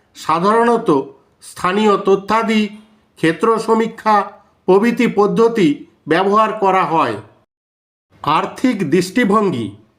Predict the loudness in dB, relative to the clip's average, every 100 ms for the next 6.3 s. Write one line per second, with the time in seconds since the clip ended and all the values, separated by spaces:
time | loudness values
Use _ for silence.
0 | _ _ _ _ -2 0 -2 0 0 0
1 | 0 -2 0 0 0 0 -2 -2 -6 _
2 | _ _ -2 0 2 0 -2 -2 0 0
3 | 2 0 0 -8 _ _ _ _ -2 -2
4 | -2 -2 -2 0 2 0 -2 -20 _ -2
5 | 2 2 0 -8 -2 2 2 2 0 2
6 | 2 0 -2